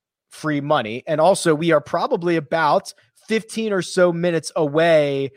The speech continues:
from this I P O closing. So make sure you're getting your bids in now. Make sure you are, uh, favoriting the players that you wanna be targeting, 'cause it is gonna get really spicy here if it has not already. And twenty dollars is going out to Mark. Mark, we will get you all set up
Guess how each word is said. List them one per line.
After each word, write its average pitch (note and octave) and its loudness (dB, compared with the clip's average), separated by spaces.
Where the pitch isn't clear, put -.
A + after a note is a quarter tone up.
from E3 -2
this D#3+ -4
I D#3+ 0
P D#3 -6
O C#3+ -2
closing. C#3 -4
So C3+ -2
make D#3 -6
sure G3+ -10
you're G3 -8
getting E3+ -4
your E3 -6
bids C3+ -8
in C3 -8
now. A3 -4
Make D#3 -8
sure C#3 -14
you C#3 -12
are, B2 -4
uh, A#2 -4
favoriting F3+ 2
the E3+ -2
players E3+ 0
that D3 -6
you E3 -4
wanna D3+ 0
be B2+ -10
targeting, F#3+ 0
'cause C#3+ -6
it C#3+ -6
is E3+ -4
gonna F#3 -2
get E3 -4
really D#3+ -4
spicy D#3 -2
here C#3 -2
if C#3+ -8
it C#3 -4
has C#3+ -2
not C#3 -2
already. C#3 -2
And D#3+ -6
twenty B3 0
dollars G#3+ 2
is D#3 -12
going F#3 2
out F3 0
to E3 -6
Mark. F#3 -2
Mark, F#3 0
we F#3 -12
will F#3+ -10
get F3+ -14
you E3 -12
all F3 -4
set E3 -6
up E3+ -8